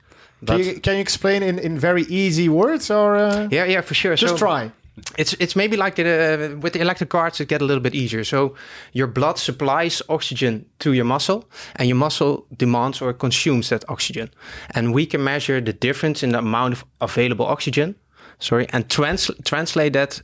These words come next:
Speaker 2: uh, actually to visuals and features that everyone can understand.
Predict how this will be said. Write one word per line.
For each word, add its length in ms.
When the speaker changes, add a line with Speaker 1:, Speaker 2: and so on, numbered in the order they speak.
Speaker 2:
uh, 20
actually 520
to 180
visuals 720
and 400
features 580
that 280
everyone 380
can 160
understand. 500